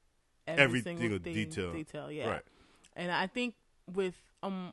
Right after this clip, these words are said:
Speaker 1: open relationships, like somebody said on one of our responses, is that the communication needs to be there.
Speaker 2: Right.
Speaker 1: You need to be on, open and honest, 'cause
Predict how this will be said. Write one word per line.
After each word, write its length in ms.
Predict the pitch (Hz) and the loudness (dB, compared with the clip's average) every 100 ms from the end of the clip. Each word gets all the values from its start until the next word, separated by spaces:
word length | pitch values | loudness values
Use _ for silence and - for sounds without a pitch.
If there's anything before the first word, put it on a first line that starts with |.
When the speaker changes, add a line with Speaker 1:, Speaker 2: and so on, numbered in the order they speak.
| - | -2
Speaker 1:
open 280 | 208 202 | 0 0
relationships, 760 | 180 180 196 - 165 - 147 - | 0 0 -2 -2 -14 -10 -10 -8
like 160 | - 156 | -10 -6
somebody 300 | 175 160 151 | -6 -6 -6
said 240 | - 151 | -6 -6
on 320 | 143 160 87 - _ | -6 -10 -14 -16 _
one 140 | - 160 | -10 -8
of 100 | 151 | -6
our 320 | 151 143 147 - | -6 -8 -10 -12
responses, 640 | - - 220 294 277 202 180 _ - - - - | -14 -2 2 2 0 -4 -6 _ -20 -20 -14 -6
is 120 | 180 | -2
that 180 | 185 - 175 | -2 -2 -8
the 100 | 180 | -4
communication 640 | 190 196 190 196 175 165 | 0 0 0 -2 -2 -6
needs 200 | 165 156 | -8 -10
to 100 | - | -12
be 220 | 156 165 | -8 -8
there. 380 | 151 139 131 165 - | -6 -8 -10 -12 -8
Speaker 2:
Right. 220 | 139 123 - _ _ _ _ | 2 2 2 _ _ _ _
Speaker 1:
You 140 | 196 185 | -6 -4
need 160 | 190 | -4
to 100 | 180 | -4
be 240 | 180 175 160 - | -8 -8 -10 -6
on, 180 | 175 170 - | -4 -4 -4
open 240 | 175 196 | -4 -4
and 100 | 175 | -6
honest, 520 | - 202 170 156 - - | -2 -2 -2 -10 -16 -6
'cause 180 | 185 | -6